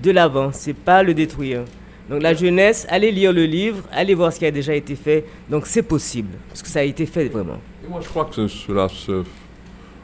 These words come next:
Speaker 2: fera encore, je sais pas si je le verrai, mais je, je suis sûr, parce que dans un pays il y a toujours des,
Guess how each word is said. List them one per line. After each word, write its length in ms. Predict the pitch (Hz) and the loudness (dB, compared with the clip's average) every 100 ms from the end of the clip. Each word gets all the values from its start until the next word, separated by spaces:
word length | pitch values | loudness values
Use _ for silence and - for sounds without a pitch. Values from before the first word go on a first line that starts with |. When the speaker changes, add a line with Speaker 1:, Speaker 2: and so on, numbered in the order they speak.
| - | -12
Speaker 2:
fera 280 | - 101 104 | -4 0 2
encore, 360 | 101 127 101 | 2 2 2
je 80 | 92 | 0
sais 60 | 98 | -2
pas 160 | 92 | -2
si 180 | 90 92 | -2 -6
je 120 | 87 | -8
le 60 | 85 | -8
verrai, 340 | 85 85 98 | -6 -4 -4
mais 180 | 98 85 87 - - - - | -2 -6 -8 -16 -20 -20 -20
je, 320 | - - 92 | -20 -12 -8
je 60 | |
suis 200 | 101 - | -8 -8
sûr, 300 | 104 - 101 78 - - | -6 -2 -2 -4 -14 -20
parce 140 | - | -16
que 200 | - 92 90 - - - - - | -8 -8 -8 -14 -20 -20 -12 -6
dans 200 | 98 107 | -4 -2
un 60 | |
pays 220 | - 190 | 0 -2
il 100 | 98 | 0
y 60 | 95 | -2
a 80 | 90 | -2
toujours 360 | 92 92 95 | -4 -6 -4
des, 200 | 90 85 | -2 -4